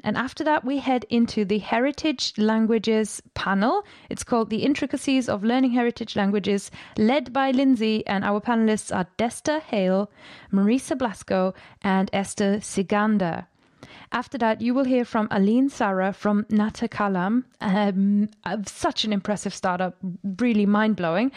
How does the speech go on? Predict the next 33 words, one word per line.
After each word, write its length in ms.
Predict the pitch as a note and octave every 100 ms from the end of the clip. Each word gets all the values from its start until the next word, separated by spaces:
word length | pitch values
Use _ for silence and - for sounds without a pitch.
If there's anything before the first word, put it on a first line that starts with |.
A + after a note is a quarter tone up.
| - - -
And 120 | A3
she 120 | C4+
will 120 | C4
talk 220 | C4 A#3+ G#3
about 200 | G3+ F3
the 80 |
power 280 | - A3+ B3
of 120 | C#4+
language 460 | D4 D#4 C4 A3 -
fostering 680 | - A#3+ A3+ - G#3 F#3 F#3+
more 360 | G#3 A3+ A#3
welcoming 640 | G3+ A3+ A#3 - B3 A#3+ A#3
societies. 1160 | - - - G#3+ B3+ C4+ - - - - - _ _ _ _ - - - - - _ _ _ _ _ _ _ C#4+
After 480 | E4+ - A#3+ A3+ - -
Aline 360 | G3+ G#3 C4 C4+
is 100 | -
finished, 520 | A3 F#3+ D4 - -
we 200 | G#3+ A3+
hand 240 | A3 A#3+
the 40 | A#3+
mic 280 | A3 A3 -
to 140 | G#3
Elisa 540 | G3+ G#3 A#3 B3+ C#4+ C#4
Simpson, 520 | - A3 - A3+ D#4+ - _ _ _ _ - _
who 280 | A3+ A#3+ A3
will 140 | A3
talk 200 | A3 A3
about 240 | F3+ F3+ -
accent 340 | C4 - C#4
acquisition 640 | A#3+ B3 G#3 G#3 A3 G3+
and 240 | - G3 F3+
your 140 | G3+
vocal 500 | E3 G3+ G3+ G#3+ G3+